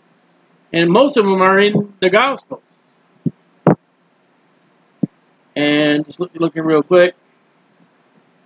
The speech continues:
And between the, the Old Testament, there's a tie between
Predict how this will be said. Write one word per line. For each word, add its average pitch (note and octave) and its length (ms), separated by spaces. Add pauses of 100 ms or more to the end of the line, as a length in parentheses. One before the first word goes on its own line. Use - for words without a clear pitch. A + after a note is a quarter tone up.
(1600)
And D3 240
between G3+ 300
the, F3+ 280 (520)
the E3 240
Old A#3+ 300
Testament, F#3+ 520 (220)
there's D#3+ 200
a D#3+ 80
tie A3+ 380
between F#3 640